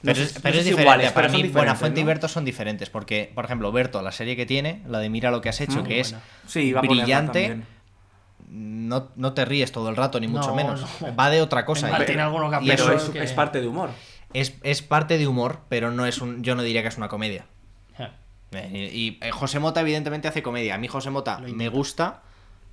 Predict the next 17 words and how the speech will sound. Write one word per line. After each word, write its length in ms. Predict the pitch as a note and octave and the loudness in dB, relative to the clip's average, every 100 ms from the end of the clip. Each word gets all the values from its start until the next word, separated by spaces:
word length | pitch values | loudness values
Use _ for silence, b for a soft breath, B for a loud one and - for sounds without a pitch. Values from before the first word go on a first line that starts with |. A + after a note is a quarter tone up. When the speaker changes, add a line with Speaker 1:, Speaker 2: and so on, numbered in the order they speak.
| - | -4
Speaker 2:
pero 260 | A#2+ A2+ G2 - | -2 0 -4 -6
porque 380 | A#2 G#2+ A#2+ A2+ | -6 -4 -4 -4
me 440 | A2 A2+ A2+ A2+ | -2 -2 0 0
recuerda 360 | A2+ G#2+ C3 C#3 | -2 -2 0 0
estar 180 | C#3 C#3 | 0 -2
con 120 | C3 | -2
mi 80 | A2 | -2
madre 260 | A2+ B2 A2 | -2 0 -2
en 60 | |
Nochevieja, 460 | G#2+ A2 A2+ A#2+ G2 | -6 -6 -6 -6 -8
viéndolo, 320 | A2 A2 F#2+ | -8 -8 -8
¿no? 80 | B2 | -10
Speaker 3:
Claro, 200 | - A#2+ | -8 -6
Speaker 2:
Y 60 | A2 | -4
ya 100 | A2 | -4
Speaker 3:
pero, 120 | |
Speaker 2:
está. 80 | B2+ | -2